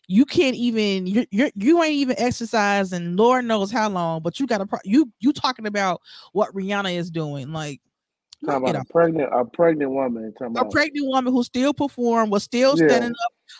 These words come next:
Speaker 1: on, you know, which was dangerous, you know what I'm saying?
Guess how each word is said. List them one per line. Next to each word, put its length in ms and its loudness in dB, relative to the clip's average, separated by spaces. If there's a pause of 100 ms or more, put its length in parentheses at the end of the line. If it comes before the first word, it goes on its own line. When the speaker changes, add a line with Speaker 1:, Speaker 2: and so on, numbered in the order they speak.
(160)
Speaker 1:
on, 720 0
you 100 -4
know, 460 2
which 180 0
was 140 0
dangerous, 840 0
you 60 -8
know 80 0
what 60 2
I'm 60 -6
saying? 420 -2